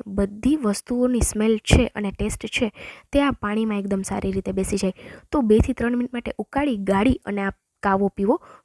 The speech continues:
તો પણ તમને એટલો જ ફાયદાકારક થશે જેટલો તમને ફોદીનાના પત્તાની સાથે થાય છે.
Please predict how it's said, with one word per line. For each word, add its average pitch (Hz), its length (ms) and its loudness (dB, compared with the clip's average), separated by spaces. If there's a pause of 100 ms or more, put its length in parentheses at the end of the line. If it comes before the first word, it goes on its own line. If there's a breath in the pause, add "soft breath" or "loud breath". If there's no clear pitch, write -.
તો 262 100 6
પણ 294 180 -2
તમને 269 320 -2
એટલો 269 240 -2
જ - 120 -6
ફાયદાકારક 208 500 -2 (400)
થશે 202 300 2 (180)
જેટલો 214 320 2
તમને 226 200 0
ફોદીનાના 208 540 0
પત્તાની 196 400 -4
સાથે 190 220 -4
થાય 190 200 -4
છે. 277 160 0